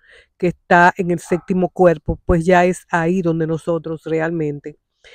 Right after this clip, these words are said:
vamos a tener una respuesta a lo que estamos solicitando. Pero bien, eh, estuvimos ahí en el templo,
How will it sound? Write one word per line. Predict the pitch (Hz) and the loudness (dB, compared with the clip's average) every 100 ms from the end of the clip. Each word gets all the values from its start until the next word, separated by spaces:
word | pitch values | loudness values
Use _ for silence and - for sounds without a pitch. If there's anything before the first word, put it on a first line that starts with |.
| - - - | -20 -20 -4
vamos | 175 170 | -2 0
a | |
tener | 175 160 160 | 0 0 0
una | 160 160 | 0 0
respuesta | 160 - 160 151 - 143 - | 0 0 0 0 -2 -8 -6
a | 147 | -6
lo | 151 | -4
que | 156 | -6
estamos | - 147 156 | -4 -4 -4
solicitando. | - 156 147 147 135 131 139 135 _ | -4 -6 -6 -6 -6 -8 -10 -16 _
Pero | 233 262 | 6 8
bien, | 156 135 127 _ _ _ _ - - - | 4 -2 -12 _ _ _ _ -20 -20 -20
eh, | - 202 190 185 185 | 0 4 6 4 2
estuvimos | 220 226 240 226 226 240 | 4 4 6 6 6 6
ahí | 247 226 | 8 8
en | 226 | 6
el | 247 | 4
templo, | - 185 175 214 247 | 4 2 4 0 0